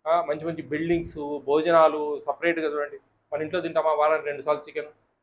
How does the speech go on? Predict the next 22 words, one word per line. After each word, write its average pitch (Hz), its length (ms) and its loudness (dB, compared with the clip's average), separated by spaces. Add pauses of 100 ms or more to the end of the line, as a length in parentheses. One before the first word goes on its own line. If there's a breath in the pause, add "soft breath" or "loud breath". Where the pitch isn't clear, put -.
(120)
డైలీ 165 260 4
ఎగ్ 160 100 -4
తింటామా? 160 480 2 (480)
ఆ, 240 100 4
ఏదో 226 280 4
పండగకో 202 360 4
పప్పానికో 175 420 2
తింటా 156 220 0
ఉంటాం, 117 260 -2
అవునా 208 200 4
కాదా? 131 220 -2 (520)
అటువంటిప్పుడు 214 460 2
ఈడ 208 140 4
ఇంత 202 280 2
ఎందుకంటే 226 500 4
పౌష్టికాహారం 185 680 4
తినాలా, 156 280 2
పిల్లలు 165 260 0
బాగా 151 200 4
యాక్టివ్గా 147 380 2
ఉండాలా, 143 220 0
బాగా 156 220 2